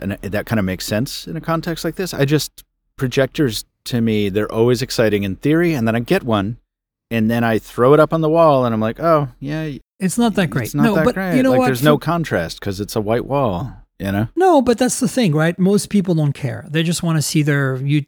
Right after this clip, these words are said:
Speaker 2: you know, YouTube or whatever, Netflix content. It has to be big enough. It's just in the background, in the kitchen or whatever, and they don't, you know. That's kinda why I see it. I just, it's just an interesting form factor for a projector.
Speaker 1: It is.
Speaker 2: I feel like that's basically what I'm excited because I've, we've never seen a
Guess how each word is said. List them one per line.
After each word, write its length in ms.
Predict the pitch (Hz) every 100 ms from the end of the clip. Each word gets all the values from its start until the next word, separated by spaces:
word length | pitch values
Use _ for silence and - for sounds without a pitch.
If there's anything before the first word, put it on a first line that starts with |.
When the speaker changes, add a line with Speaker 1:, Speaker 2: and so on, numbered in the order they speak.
| -
Speaker 2:
you 160 | 170 143
know, 140 | 127
YouTube 540 | 131 151 - 151 147
or 240 | 131 120 123
whatever, 260 | 139 139 131
Netflix 500 | 139 131 151 131 -
content. 600 | 147 135 123 131 131 -
It 60 | 143
has 180 | 147 -
to 80 |
be 100 | 143
big 240 | 123 131 127
enough. 400 | 127 120 120 -
It's 160 | 160 -
just 200 | 180 185
in 80 |
the 80 | 156
background, 640 | 131 131 135 139 131 131
in 60 | 131
the 60 | 135
kitchen 400 | - 135 - 127
or 100 | 123
whatever, 440 | 123 123 123 120
and 120 | 120
they 80 | 123
don't, 200 | 120 120
you 140 | 175 151
know. 260 | 123 143
That's 200 | - 226
kinda 200 | - 277 247
why 180 | 202 196
I 40 |
see 260 | - 175 143
it. 100 | -
I 120 | 220
just, 260 | 320 277 320
it's 220 | 294 247
just 180 | 285 285
an 80 | -
interesting 640 | 262 285 - - 220 190
form 520 | - - - 185 180
factor 500 | - 165 147 - 143
for 180 | 127 131
a 40 |
projector. 640 | 120 127 120 113 - - -
Speaker 1:
It 80 | 117
is. 320 | 101 - -
Speaker 2:
I 120 | 160
feel 240 | 160 202 196
like 320 | 180 165 - _ _ _ _
that's 260 | - 160 -
basically 400 | 170 165 - 139
what 140 | 135 131
I'm 100 | 120
excited 400 | - 127 117 123
because 240 | 131 147
I've, 140 | 165
we've 180 | 170 185
never 240 | 185 220 220
seen 240 | - 214
a 100 | 180